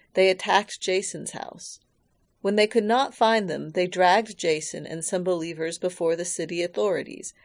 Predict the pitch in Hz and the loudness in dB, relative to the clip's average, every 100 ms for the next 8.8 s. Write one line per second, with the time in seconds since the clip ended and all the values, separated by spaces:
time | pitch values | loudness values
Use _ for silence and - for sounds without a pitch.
0 | _ - - 196 196 185 180 185 _ _ | _ -8 4 6 6 2 -6 -12 _ _
1 | _ 220 247 302 - - 269 - 147 - | _ -4 -2 -2 -4 -4 -4 -4 -6 -6
2 | 180 202 185 185 185 - 220 220 240 247 | 0 0 2 0 -2 -6 -2 -2 -2 -2
3 | 247 190 180 160 165 - 180 - 233 214 | -4 0 2 2 2 0 0 2 2 4
4 | 175 131 - 202 185 180 - 214 214 214 | 2 -2 -6 -8 -4 -4 -2 -4 -4 -2
5 | 185 175 196 220 - - - - _ _ | 0 4 4 2 -2 -8 -10 -20 _ _
6 | _ _ - 196 196 185 247 277 - 269 | _ _ -4 0 2 6 6 4 -4 -4
7 | 240 - 196 214 196 - 202 208 151 151 | -4 -4 -4 -4 -6 -6 -6 -6 -8 -8
8 | 156 156 208 - - - - - | -6 -2 -2 -2 -10 -16 -14 -16